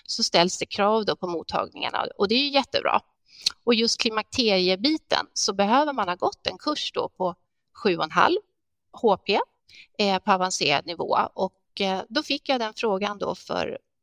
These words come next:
ja, vad kan det vara, sju, åtta år sedan, jag kommer inte ihåg längre nu, eh, utav en kollega som är fortfarande verksam just med klimakterierådgivning. Och då, ja, tänkte jag att då får vi försöka hjälpa till med det här.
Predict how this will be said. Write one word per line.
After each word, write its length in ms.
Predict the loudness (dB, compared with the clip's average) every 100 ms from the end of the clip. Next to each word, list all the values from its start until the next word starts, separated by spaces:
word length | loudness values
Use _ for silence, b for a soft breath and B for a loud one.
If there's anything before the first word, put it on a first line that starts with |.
| _ _ -4
ja, 140 | -4
vad 100 | -4
kan 180 | -10 -8
det 80 | -2
vara, 180 | -2 -2
sju, 240 | 0 0 0
åtta 240 | 0 0
år 140 | 0
sedan, 160 | -2 -4
jag 80 | -2
kommer 200 | -4 -4
inte 120 | -6
ihåg 240 | 0 4 4
längre 300 | 2 0 0
nu, 220 | 0 0 B B B B
eh, 280 | 2 4 4
utav 300 | 4 4 4
en 140 | 2
kollega 480 | 2 4 4 2 0
som 220 | -2 0
är 120 | 0
fortfarande 500 | 0 -4 -2 -2 0
verksam 500 | 2 2 2 0 0
just 220 | 0 -4 -6
med 100 | -6
klimakterierådgivning. 1120 | -6 -6 -8 -8 -4 -4 -4 -8 -6 -6 -4
Och 140 | -2
då, 200 | 2 2 0 _ _ b b b 4
ja, 120 | 4
tänkte 340 | 6 -2 2 0
jag 80 |
att 240 | 0 -2 -6 _ _ -4
då 160 | 0 0
får 140 | 0
vi 140 | -2 -2
försöka 500 | -2 -2 0 2 4
hjälpa 360 | 4 2 0
till 260 | 0 2 2
med 80 | 0
det 40 |
här. 240 | 0 -2